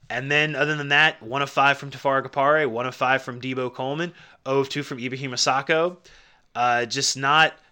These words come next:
not a great offensive performance from the Yellow Jackets. Thirty-nine from the field, thirty-two from three, only nine assists.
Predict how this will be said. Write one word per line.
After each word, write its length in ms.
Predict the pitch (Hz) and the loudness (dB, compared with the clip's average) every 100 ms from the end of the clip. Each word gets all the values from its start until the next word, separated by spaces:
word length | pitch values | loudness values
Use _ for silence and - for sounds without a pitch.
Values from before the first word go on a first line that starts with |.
| _ | _
not 220 | 123 151 | -2 2
a 80 | 147 | 2
great 400 | 113 120 139 151 | 0 -2 -2 0
offensive 500 | 135 135 147 131 127 | -2 -2 -6 -6 -6
performance 520 | 135 - 135 127 107 | -8 -4 -4 -4 -10
from 220 | - 131 | -8 -8
the 80 | 131 | -6
Yellow 260 | 120 123 123 | -2 -2 -2
Jackets. 420 | 113 104 104 - | -4 -8 -10 -14
Thirty-nine 520 | - 123 127 127 127 | -8 -8 -6 -6 -6
from 140 | 120 120 | -8 -12
the 60 | |
field, 340 | 113 131 127 - | -6 -4 -4 -6
thirty-two 520 | - 123 123 - 131 | -6 -6 -6 -6 -6
from 180 | 127 117 | -8 -10
three, 500 | - 131 139 170 175 - _ _ _ - _ - | -8 -4 -4 -4 -8 -20 _ _ _ -20 _ -10
only 220 | 143 156 | -6 -2
nine 200 | 151 151 | 2 2
assists. 640 | 143 156 185 - - - | 2 2 2 0 -2 -4